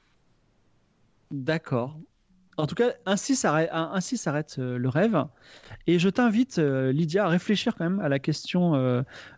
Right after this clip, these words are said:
du, de ce que tu feras de Saut de Jade, parce que vous allez pas tarder à le trouver quand même, n'ex-, n'exagérons pas.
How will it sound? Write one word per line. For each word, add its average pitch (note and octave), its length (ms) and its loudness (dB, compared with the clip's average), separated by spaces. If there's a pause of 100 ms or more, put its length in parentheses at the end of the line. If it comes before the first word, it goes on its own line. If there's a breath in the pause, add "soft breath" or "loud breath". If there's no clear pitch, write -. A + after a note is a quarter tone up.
du, C#3+ 220 4
de C#3+ 160 2
ce - 80 -10
que A3 100 -2
tu G3 100 0
feras F#3+ 160 0
de E3 140 2
Saut F3 160 0
de D#3 60 0
Jade, F#3 240 2
parce D3 160 -2
que - 120 -2
vous D3+ 200 -2
allez C#3 120 0
pas G3+ 140 0
tarder F3 380 -2
à D#3+ 180 -2
le D3 60 -2
trouver D#3 280 0
quand C#3 120 0
même, D#3 180 0
n'ex-, B2+ 160 -4
n'exagérons C3 500 -2
pas. G3 200 2